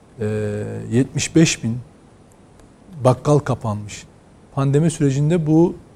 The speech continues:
herhalde ikiye katlanmıştır şu ana kadar. Çünkü o süreç içerisinde, e, fiyat, bu yaşanan son ekonomik dalgalanma, fiyatlardaki artış,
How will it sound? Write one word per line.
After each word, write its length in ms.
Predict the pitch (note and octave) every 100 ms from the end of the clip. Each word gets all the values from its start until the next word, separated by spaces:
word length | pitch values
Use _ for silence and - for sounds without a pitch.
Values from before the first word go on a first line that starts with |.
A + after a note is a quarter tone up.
| _ -
herhalde 360 | D3+ C#3+ C3+
ikiye 300 | D#3 - D#3+
katlanmıştır 640 | - B2+ - A#2 A2 - A#2
şu 200 | - B2
ana 240 | A#2 A#2
kadar. 280 | B2+ A#2+ E3+ - - - -
Çünkü 300 | - C#3 -
o 120 | E3
süreç 340 | D#3+ - D3 -
içerisinde, 680 | - C#3 A#2 B2+ B2 E3 G3+ - - - - - - B2+
e, 500 | B2 A#2+ A#2+ A#2+ A#2+ - - _
fiyat, 400 | - D3+ - C3
bu 260 | C3+ C#3 -
yaşanan 380 | C#3 C3 D3 C#3+
son 200 | B2+ D3
ekonomik 500 | B2 C3+ C#3+ C3+ C3 - - C3
dalgalanma, 500 | B2 B2 B2 A#2+ A#2
fiyatlardaki 760 | - C3 B2 C3+ B2+ C3 -
artış, 380 | B2+ A#2 D3+